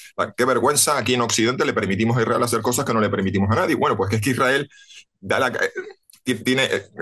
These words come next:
reúne las circunstancias de que es uno de los pocos países, yo no conozco ningún otro, que esté amenazado de, de muerte por sus vecinos. Es decir, que haya vecinos que hayan declarado, "Mi objetivo es destruir Israel". Eso no pasa con Bolivia, eso no pasa con Eslovenia, eso no pasa,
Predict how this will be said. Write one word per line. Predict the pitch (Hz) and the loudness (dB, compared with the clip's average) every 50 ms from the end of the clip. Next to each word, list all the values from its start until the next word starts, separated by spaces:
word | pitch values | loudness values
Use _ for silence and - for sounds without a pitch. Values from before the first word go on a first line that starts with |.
| - - | -4 -2
reúne | 113 117 127 143 | 0 2 2 2
las | 139 135 | 2 2
circunstancias | 127 135 120 127 117 156 151 151 131 | 0 0 0 0 0 0 2 2 0
de | 131 | 0
que | - - | 0 0
es | 135 | 0
uno | 139 135 139 | 0 2 2
de | 131 | 2
los | 127 | 2
pocos | 113 117 135 131 123 | 2 0 0 0 0
países, | 113 123 127 127 127 | 0 -2 -2 0 0
yo | 107 117 | 0 0
no | 123 123 | 0 0
conozco | 135 123 123 113 127 120 | 0 0 0 0 0 0
ningún | 120 120 120 123 | 2 2 2 2
otro, | 131 143 135 160 180 185 - _ _ | 2 2 2 0 -2 -2 -6 _ _
que | - 117 | -6 -4
esté | 104 135 143 | 0 0 0
amenazado | 143 131 127 120 107 107 - 127 123 113 | 0 0 0 0 0 0 2 2 2 2
de, | 113 104 107 101 101 - - _ | 2 2 2 0 -2 -4 -12 _
de | - 107 107 | -2 -2 0
muerte | 110 123 123 110 104 107 | 2 2 2 2 0 -2
por | 101 101 101 95 98 95 | 0 0 0 0 0 -2
sus | - 101 95 | -2 -2 0
vecinos. | 98 98 - 185 214 190 131 - - - - - - | 0 2 2 2 0 0 -2 -2 -4 -10 -18 -10 -4
Es | - 98 98 | -2 0 2
decir, | 101 135 131 110 | 2 2 2 2
que | 107 - 90 92 | 2 2 2 4
haya | 98 107 113 110 110 110 104 104 - - - - - _ _ - - 123 | 4 4 4 4 2 2 0 -2 -8 -16 -20 -20 -20 _ _ -8 -4 -2
vecinos | 120 123 117 110 - 143 - | 0 0 2 2 2 0 2
que | - 135 | 2 2
hayan | 135 131 | 2 2
declarado, | 131 123 131 123 117 113 104 98 | 2 2 2 2 2 2 2 2
"Mi | 123 156 151 | 2 2 2
objetivo | 127 131 135 120 156 175 185 196 | 2 2 0 2 2 2 2 2
es | |
destruir | 165 135 123 139 143 147 139 | 0 0 0 0 0 0 0
Israel". | 123 117 110 87 76 - - | 2 0 0 0 -2 -2 -2
Eso | 127 131 - 151 | -2 0 0 0
no | 151 139 110 | 0 0 0
pasa | 107 139 131 - - 123 117 110 107 - _ _ _ _ _ _ | 0 -2 0 0 0 0 0 -2 -4 -8 _ _ _ _ _ _
con | - - 113 113 110 107 107 110 110 110 107 110 110 104 | -4 0 0 2 2 2 2 2 2 2 2 2 2 2
Bolivia, | 107 107 104 117 147 170 190 202 180 | 2 2 2 2 2 2 2 2 2
eso | 139 - 127 117 | 2 0 0 0
no | 120 104 | 0 0
pasa | 123 123 120 - 123 110 110 104 107 107 104 | 0 0 0 2 2 2 2 2 0 0 0
con | 117 110 107 107 107 107 95 | 0 2 2 2 2 2 0
Eslovenia, | 101 110 104 98 101 110 143 175 190 190 190 202 | 0 0 2 2 2 2 0 0 0 0 0 0
eso | 143 120 - - 110 | 0 0 0 0 0
no | 110 107 101 | 0 0 0
pasa, | 104 117 110 - - 120 123 120 | 0 -2 0 0 2 0 0 -2